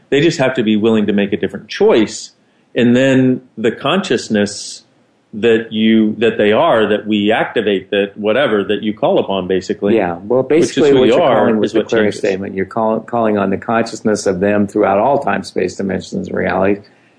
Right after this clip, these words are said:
Speaker 2: to make a choice that's different than the one they made that locked them up.
Speaker 1: And so the other thing about that is that without you, without them having to figure it out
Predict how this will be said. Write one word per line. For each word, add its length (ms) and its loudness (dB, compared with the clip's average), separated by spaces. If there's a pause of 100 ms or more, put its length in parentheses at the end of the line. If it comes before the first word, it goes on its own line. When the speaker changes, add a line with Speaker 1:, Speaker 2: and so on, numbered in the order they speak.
(140)
Speaker 2:
to 180 4
make 300 4
a 40 0
choice 440 2
that's 200 -2
different 320 0
than 140 0
the 80 2
one 160 2
they 100 2
made 360 2
that 120 2
locked 280 0
them 100 4
up. 300 -2 (480)
Speaker 1:
And 180 4
so 500 4 (140)
the 160 2
other 180 4
thing 240 -2
about 340 0
that 280 0
is 320 2
that 320 2 (640)
without 640 0 (240)
you, 340 -4
without 440 0
them 140 2
having 300 2
to 80 2
figure 480 0
it 80 2
out 540 -2